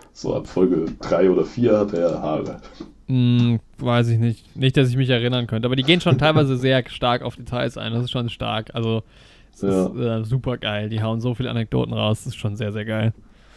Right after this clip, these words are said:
Speaker 1: Bei welcher Folge bist du gerade?
Speaker 2: Äh, im Podcast oder in der Serie?
Speaker 1: Äh, in der Serie.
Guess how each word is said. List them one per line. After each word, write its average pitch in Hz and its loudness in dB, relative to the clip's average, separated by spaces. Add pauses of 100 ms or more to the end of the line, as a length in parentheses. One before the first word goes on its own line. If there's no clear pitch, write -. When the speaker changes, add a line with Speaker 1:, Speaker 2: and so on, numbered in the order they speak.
(640)
Speaker 1:
Bei 85 -6
welcher 92 2
Folge 90 0
bist 90 -2
du - -8
gerade? 127 -2 (160)
Speaker 2:
Äh, 123 -2
im 127 -6
Podcast 180 -2
oder 151 -4
in 143 -4
der 135 0
Serie? 123 0 (580)
Speaker 1:
Äh, 87 -2
in 90 0
der 85 0
Serie. 85 -4